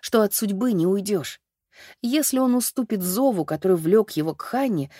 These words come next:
то убьёт двух зайцев разом. Во-первых, удовлетворит нестерпимый зуд, терзающий его семь месяцев. Во-вторых, поставит крест на любых её догадках.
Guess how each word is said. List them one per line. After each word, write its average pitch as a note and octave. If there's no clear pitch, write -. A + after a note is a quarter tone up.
то C4+
убьёт C#4
двух G3+
зайцев F3+
разом. D3
Во-первых, B3
удовлетворит B3+
нестерпимый C4
зуд, F#3
терзающий F3
его F#3
семь E3+
месяцев. -
Во-вторых, D4
поставит D4
крест B3
на G#3+
любых G#3
её D3
догадках. -